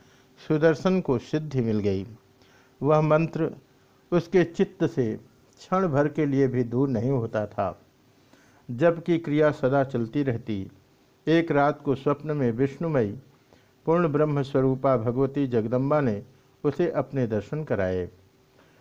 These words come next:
वे अव्यक्त स्वरूपिणी भगवती समस्त संपत्ति प्रदान कर देती हैं। श्रृंगवेरपुर के अध्यक्ष निषाद ने सुदर्शन के पास आकर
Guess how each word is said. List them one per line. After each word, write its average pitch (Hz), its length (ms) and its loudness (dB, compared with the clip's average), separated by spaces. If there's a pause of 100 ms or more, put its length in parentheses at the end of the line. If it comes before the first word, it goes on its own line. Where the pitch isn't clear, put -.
(180)
वे 165 220 4
अव्यक्त 165 600 0 (200)
स्वरूपिणी 151 720 0
भगवती 135 560 0
समस्त 156 500 -2
संपत्ति 135 580 -4
प्रदान 113 400 -2
कर 107 180 -2
देती 104 340 -4
हैं। 90 220 -10 (2500)
श्रृंगवेरपुर 185 760 4
के 160 200 2
अध्यक्ष 131 580 -2
निषाद 147 440 2
ने 135 180 0
सुदर्शन 135 560 0
के 156 140 0
पास 131 420 0
आकर 120 460 -2